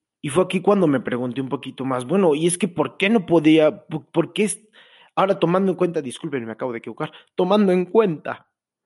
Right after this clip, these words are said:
que lo más importante es cultivar la mente, porque es la que guía nuestras vidas, yo me preguntaba,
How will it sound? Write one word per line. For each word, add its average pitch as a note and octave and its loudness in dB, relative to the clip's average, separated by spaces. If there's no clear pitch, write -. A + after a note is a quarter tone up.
que C#3 -2
lo C#3 0
más D3+ -2
importante C#3 -4
es C#3 -4
cultivar C3 0
la B2 -2
mente, A#2+ -6
porque - -10
es B2 -4
la B2+ -6
que A#2+ -10
guía A#2+ -4
nuestras A2+ -10
vidas, D#3 -2
yo C3+ 2
me C3 0
preguntaba, A#2+ -4